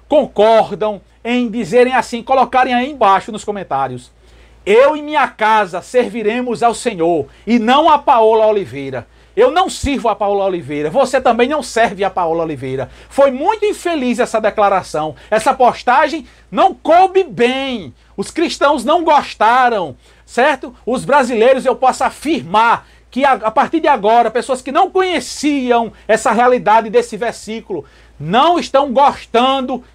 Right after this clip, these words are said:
viu? De, de, de, dessa frasezinha aí, "Eu e minha casa serviremos a." Sirva você, tudo bem, sirva você, mas você, vocês manifestarem isso para o público, eu acho uma falta de respeito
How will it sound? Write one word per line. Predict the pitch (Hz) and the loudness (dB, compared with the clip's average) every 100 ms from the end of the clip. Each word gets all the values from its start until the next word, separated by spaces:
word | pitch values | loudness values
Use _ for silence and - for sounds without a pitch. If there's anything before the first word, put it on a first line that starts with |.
| - | -6
viu? | 208 302 392 - - | 0 2 2 -2 -4
De, | 196 214 | -4 2
de, | 254 | 2
de, | 240 190 | 2 0
dessa | 226 233 254 | 0 0 0
frasezinha | - 247 247 233 208 240 | 2 2 2 -2 -6 -4
aí, | 208 | 0
"Eu | 208 240 | 2 2
e | |
minha | 247 220 | 0 0
casa | 233 220 | -2 -2
serviremos | - 220 208 196 214 202 | -4 -6 -4 -4 -4 -2
a." | 208 - _ | -4 -6 _
Sirva | - - 247 320 | -16 -4 0 0
você, | 349 392 302 - 190 240 262 - _ - | 2 2 0 -4 0 2 2 -2 _ -6
tudo | 247 381 | -2 0
bem, | 240 226 262 | 2 0 -2
sirva | 247 269 | -4 -4
você, | 277 262 - 190 208 - - | 0 -2 -2 -2 -2 -4 -4
mas | 208 | 0
você, | 269 254 254 | 0 0 0
vocês | 208 226 - 240 233 | 0 -2 -2 -2 -2
manifestarem | 240 247 254 247 - 175 208 220 | -6 -6 -6 -6 -4 0 0 0
isso | 214 - | -8 -4
para | 226 | 0
o | 226 | 0
público, | 220 _ 170 247 254 214 202 135 104 - - - - | -2 _ -6 -4 -2 -6 -6 -10 -12 -14 -20 -12 2
eu | 240 220 | 4 6
acho | 233 247 247 262 _ _ _ _ _ _ _ - | 4 4 -2 -16 _ _ _ _ _ _ _ -16
uma | 180 202 | -8 -8
falta | - 180 208 214 214 | -4 2 2 2 -4
de | 139 151 208 | -8 -12 -16
respeito | 139 214 - - - 127 104 - 123 | -8 -8 -8 -18 -12 -10 -10 -14 -16